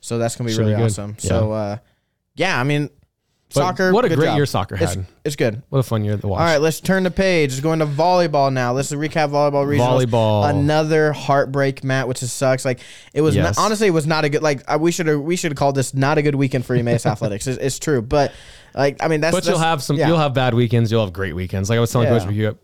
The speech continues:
Speaker 1: It's a roller
Speaker 2: earlier today,
Speaker 1: coaster.
Speaker 2: like, just as easily as going oh and six, you go six and oh
Speaker 1: Yeah.
Speaker 2: in a weekend. So it's
Speaker 1: Mm-hmm.
Speaker 2: like, you know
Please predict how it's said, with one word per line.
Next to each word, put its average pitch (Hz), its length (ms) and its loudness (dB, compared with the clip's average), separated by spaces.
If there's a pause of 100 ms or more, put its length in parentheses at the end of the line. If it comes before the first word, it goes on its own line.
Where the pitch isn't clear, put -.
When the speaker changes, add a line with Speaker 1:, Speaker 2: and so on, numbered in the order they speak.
Speaker 1:
It's - 100 -8
a 202 40 0
roller 208 140 2
Speaker 2:
earlier - 120 0
today, 147 140 2
Speaker 1:
coaster. 110 200 0
Speaker 2:
like, 104 240 -2 (480)
just 156 220 -2
as 131 140 0
easily 135 320 4
as 110 100 0
going 107 360 2
oh 101 180 0
and 92 100 -2
six, 98 300 -6
you 107 80 -4
go 98 140 -2
six - 260 -10
and 85 80 -6
oh 95 260 -4
Speaker 1:
Yeah. 78 120 -10 (100)
Speaker 2:
in 107 80 -4
a 95 60 -2
weekend. 98 420 -8
So 107 100 -4
it's 110 120 -4
Speaker 1:
Mm-hmm. 113 80 -4
Speaker 2:
like, 98 240 -6 (100)
you 98 80 -6
know 92 180 -4